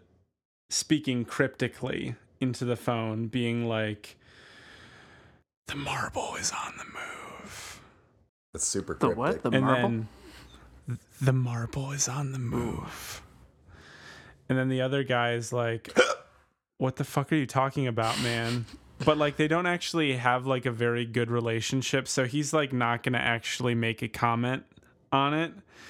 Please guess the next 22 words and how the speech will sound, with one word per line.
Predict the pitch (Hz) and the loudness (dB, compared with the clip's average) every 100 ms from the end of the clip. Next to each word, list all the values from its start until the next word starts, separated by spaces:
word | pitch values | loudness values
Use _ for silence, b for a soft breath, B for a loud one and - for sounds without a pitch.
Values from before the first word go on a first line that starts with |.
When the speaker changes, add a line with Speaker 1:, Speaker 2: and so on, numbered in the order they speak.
| B B B 143 | B B B 0
Speaker 1:
But, | 131 123 123 131 | 4 4 2 0
like, | 123 117 - - | 2 0 -6 -10
he, | 139 147 135 127 | 0 2 2 0
he, | 147 147 143 135 | -4 0 0 0
he, | 139 139 | 0 2
like, | 131 - | 2 0
cannot | - 139 131 139 | 0 2 4 2
ignore | 131 127 127 127 | 0 0 2 2
this | 120 117 - | 0 -4 0
fact | 123 117 113 - | 2 2 0 0
that | 117 - _ - | 0 -2 _ 2
every, | 131 139 139 | 4 4 2
like, | 127 120 113 - B B B B | 2 0 0 -4 B B B B
fifteen | - 151 143 - 143 127 | 0 2 4 2 2 2
minutes | 127 120 110 - - - - b | 2 0 -2 -4 -4 -6 -8 b
he's | - 127 120 | -4 -2 2
answering | 127 123 131 123 | 0 0 0 0
his | 117 | -2
phone | - 123 113 113 | 0 2 2 0
and | 110 | 0
being | 113 113 113 | 0 0 0
like, | 110 110 107 - | 0 0 -2 -8